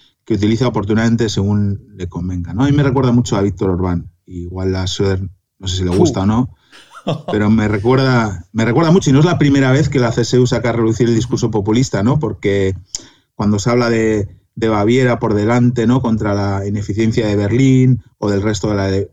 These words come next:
Speaker 1: de la República, ¿no? Eh, él siempre habla de que Baviera es mejor, todo es mejor en, en Baviera, ¿no? Los que vivimos en Berlín estamos un poco cansados de la, de la retórica de, de Söder. Es una retórica esa sobre,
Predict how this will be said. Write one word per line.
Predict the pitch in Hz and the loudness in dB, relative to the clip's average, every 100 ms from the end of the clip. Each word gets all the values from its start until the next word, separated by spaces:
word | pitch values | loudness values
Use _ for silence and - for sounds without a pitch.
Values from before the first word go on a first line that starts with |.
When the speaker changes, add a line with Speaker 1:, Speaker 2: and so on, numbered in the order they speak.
| - | -10
Speaker 1:
de | 104 | -8
la | 95 | -6
República, | 95 90 131 123 110 - 98 | -6 -2 0 2 0 -2 -2
¿no? | 123 135 | -2 -2
Eh, | 98 95 92 | -4 -2 0
él | 101 | -2
siempre | 95 101 98 | -2 -2 -2
habla | 101 98 | -2 -2
de | |
que | 92 | -4
Baviera | 92 95 101 | -4 -2 -2
es | 98 | -2
mejor, | 92 90 113 113 95 | -4 -4 -4 -4 -4
todo | 95 95 | -4 -4
es | 92 | -6
mejor | 90 101 | -6 -4
en, | 98 95 - _ _ _ | -4 -6 -12 _ _ _
en | 101 | -4
Baviera, | 98 123 113 | 0 2 2
¿no? | 123 | 2
Los | 117 | 2
que | - | 0
vivimos | 107 139 135 | 2 2 2
en | 110 | 0
Berlín | 104 123 | 2 2
estamos | 117 107 110 | 2 0 0
un | 107 | 0
poco | 107 107 | 0 -2
cansados | 98 92 104 98 92 | -2 -4 -2 -2 -2
de | 92 92 | -2 -4
la, | 90 87 90 90 | -4 -4 -8 -12
de | 92 90 | -12 -10
la | 90 | -8
retórica | 95 90 95 95 90 95 | -8 -6 -6 -6 -6 -6
de, | 90 87 85 _ _ _ | -6 -6 -10 _ _ _
de | - 117 | -4 0
Söder. | 156 160 | 2 2
Es | 151 151 | 2 2
una | 143 | 2
retórica | 139 127 135 131 131 | 2 0 0 0 0
esa | 127 127 | 0 0
sobre, | 123 113 110 107 98 | 0 0 0 0 -2